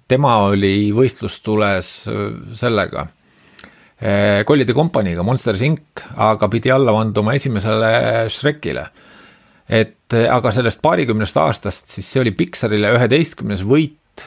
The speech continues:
ja mis tegi Pixari jaoks olukorra natukenegi keerulisemaks, võib-olla hoopis võiks öelda siis, et huvitavamaks. See oli esimene kord, kui Pixar kan-, konkureeris Pixariga, sellepärast et Edasi ehk Onward oli ju ka üks, üks viiest selle auhinna pretendendist.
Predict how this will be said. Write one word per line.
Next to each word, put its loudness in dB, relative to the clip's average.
ja -2
mis 0
tegi -2
Pixari -2
jaoks 0
olukorra 2
natukenegi -2
keerulisemaks, -2
võib-olla 0
hoopis -4
võiks -6
öelda -2
siis, -6
et -2
huvitavamaks. 0
See 0
oli 4
esimene 0
kord, 2
kui -2
Pixar -2
kan-, 2
konkureeris 0
Pixariga, 0
sellepärast -2
et -2
Edasi 2
ehk -6
Onward 0
oli 2
ju 2
ka 2
üks, -4
üks 0
viiest -2
selle 2
auhinna 2
pretendendist. -4